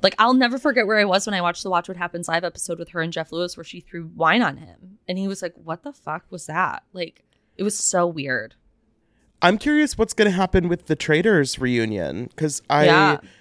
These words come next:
Speaker 2: when they announced that last week, they definitely hadn't filmed it yet. And
Speaker 1: Mm-hmm.
Speaker 2: so, I mean,
Speaker 1: I
Speaker 2: Brandy,
Speaker 1: know.
Speaker 2: to be fair, Brandy was, like, the s-, second or third person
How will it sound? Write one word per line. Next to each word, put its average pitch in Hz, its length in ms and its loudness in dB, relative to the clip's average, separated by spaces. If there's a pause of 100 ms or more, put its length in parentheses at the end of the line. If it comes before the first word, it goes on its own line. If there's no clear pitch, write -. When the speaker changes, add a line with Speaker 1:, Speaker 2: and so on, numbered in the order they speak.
(160)
Speaker 2:
when 170 200 2
they 165 140 6
announced 151 360 0
that 190 220 4
last 139 320 2
week, 151 220 0
they 147 120 4
definitely 151 560 0
hadn't 127 460 0 (120)
filmed 127 400 4
it 107 160 -2
yet. 80 380 -6 (420)
And 143 140 6
Speaker 1:
Mm-hmm. 147 80 -2
Speaker 2:
so, 131 640 2 (1200)
I 175 100 6
mean, 190 160 4
Speaker 1:
I - 60 -8
Speaker 2:
Brandy, 175 380 2
Speaker 1:
know. - 100 -10 (560)
Speaker 2:
to 185 120 2
be 202 140 0
fair, 160 340 4
Brandy 147 380 2
was, 131 380 2
like, 135 180 -8
the - 100 -14
s-, - 380 -14
second - 400 0
or 123 80 6
third 127 280 2
person 123 540 2